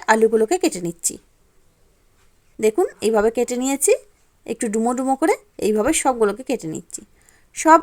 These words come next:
আলুগুলোকে একইভাবে কেটে নিয়েছি, একটা প্লেটের মধ্যে তুলে নিচ্ছি। এবার এদিকে একটা মিক্সির জার নিয়ে নিয়েছি, এর মধ্যে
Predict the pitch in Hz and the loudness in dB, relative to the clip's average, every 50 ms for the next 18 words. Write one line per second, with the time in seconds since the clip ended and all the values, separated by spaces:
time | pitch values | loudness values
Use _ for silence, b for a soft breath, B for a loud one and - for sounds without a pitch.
0 | - - 247 262 269 254 254 269 277 277 - 339 359 392 - - 214 214 - 254 | 6 4 4 4 4 2 2 0 0 2 2 0 0 0 0 0 -2 -2 -2 -6
1 | 240 240 233 240 262 254 269 262 - 269 277 285 277 285 285 370 427 539 - - | -6 -4 -2 -2 -2 -2 -2 -4 -4 -4 -4 -2 -2 -2 0 0 0 0 -2 -4
2 | 214 - - 240 - - 226 202 208 - 247 240 240 233 233 - 403 403 339 233 | -8 -6 -6 -6 -4 -4 -4 -4 -4 -4 -6 -6 -6 -4 -2 -2 -2 0 0 -2
3 | 190 170 - 160 - - - - - _ _ _ _ _ _ _ _ - - 185 | -2 -4 -6 -8 -12 -14 -16 -16 -16 _ _ _ _ _ _ _ _ -8 -4 0
4 | 190 233 254 - - 185 196 190 214 220 226 226 - - 262 240 220 202 202 - | 2 2 2 0 -2 -6 -6 -4 -2 0 0 0 -2 -4 -4 -2 -2 -4 -2 -4
5 | - 277 254 220 285 277 277 277 285 285 285 269 262 247 240 247 - - 403 480 | -4 -4 -4 0 2 4 4 4 2 0 -2 -2 -2 -2 -2 -2 -2 -4 -4 -4
6 | - _ _ _ _ _ - - - 208 240 269 302 302 269 233 254 | -8 _ _ _ _ _ -8 -2 0 2 2 2 2 0 0 0 -2